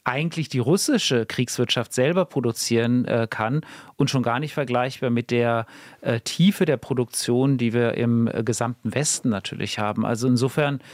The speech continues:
ist das tatsächlich eine Einschränkung. Sie können das Material nicht ersetzen, so schnell wie es zerbombt wird und zerschossen wird.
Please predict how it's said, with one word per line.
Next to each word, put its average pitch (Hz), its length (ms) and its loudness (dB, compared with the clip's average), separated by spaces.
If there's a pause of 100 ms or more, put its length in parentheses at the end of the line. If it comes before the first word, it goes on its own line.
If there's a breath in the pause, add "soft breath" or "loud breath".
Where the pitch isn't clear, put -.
(360 loud breath)
ist - 180 -2
das - 300 -2 (400)
tatsächlich 113 580 -6
eine 117 120 0
Einschränkung. 139 720 -2
Sie 120 140 -2
können 123 180 -2
das 120 140 -2
Material 110 480 -4
nicht 120 180 -2
ersetzen, 113 480 -4
so 110 100 -4
schnell 110 380 -2
wie 113 80 0
es - 200 -4
zerbombt 107 460 -4
wird - 200 -8
und 101 140 -4
zerschossen - 520 -6
wird. - 260 -8